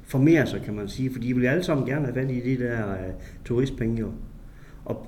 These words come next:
på det tidspunkt, der kunne man se den store omvæltning, hvor de fik store forretningsfacader på, på, øh, dametøjsforretninger. Nu ved jeg ikke, hvorfor de siger dametøjsforretninger, men, men på alle, alle slags forretninger, der gør, at det hele bliver lidt mere internationalt og åbent og transparent.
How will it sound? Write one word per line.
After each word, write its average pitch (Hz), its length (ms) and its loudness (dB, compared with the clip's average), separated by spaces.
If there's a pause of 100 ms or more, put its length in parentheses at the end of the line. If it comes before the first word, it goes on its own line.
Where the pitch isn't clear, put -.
på 135 80 2
det 160 160 6
tidspunkt, 160 400 4
der 127 80 0
kunne 120 100 -2
man 113 100 -2
se 151 180 2
den 101 140 0
store 160 420 2
omvæltning, 117 360 0
hvor 120 120 2
de 110 180 0
fik 107 200 -6
store 160 640 2 (400)
forretningsfacader 135 1200 2
på, 104 420 2
på, 101 340 0
øh, 92 240 -4 (400)
dametøjsforretninger. 113 960 4
Nu 110 100 0
ved 110 80 -2 (100)
jeg 101 100 0
ikke, 107 100 2
hvorfor - 200 -6
de 95 140 -2
siger 92 160 -4
dametøjsforretninger, 95 880 -4
men, 90 100 -8 (380)
men 113 120 0
på 123 80 2
alle, 147 320 6
alle 151 160 2
slags 107 260 -4
forretninger, 110 480 -4
der 90 80 -4
gør, 127 100 2
at 123 100 0
det 127 100 2
hele 139 160 4
bliver 120 280 0
lidt 135 180 0
mere 123 140 0
internationalt 104 720 -4
og 101 140 -2
åbent 123 400 0 (300)
og - 100 -10
transparent. 110 720 -2